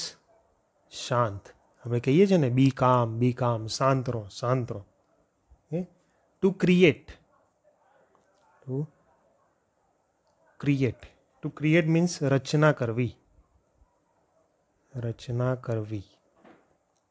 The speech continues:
Next, praise. વખાણ કરવા.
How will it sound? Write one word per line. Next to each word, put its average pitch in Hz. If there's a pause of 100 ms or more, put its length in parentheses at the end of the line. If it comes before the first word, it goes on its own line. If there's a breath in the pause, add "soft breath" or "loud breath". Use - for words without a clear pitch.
(960)
Next, - (1500)
praise. 131 (3000)
વખાણ 135
કરવા. 107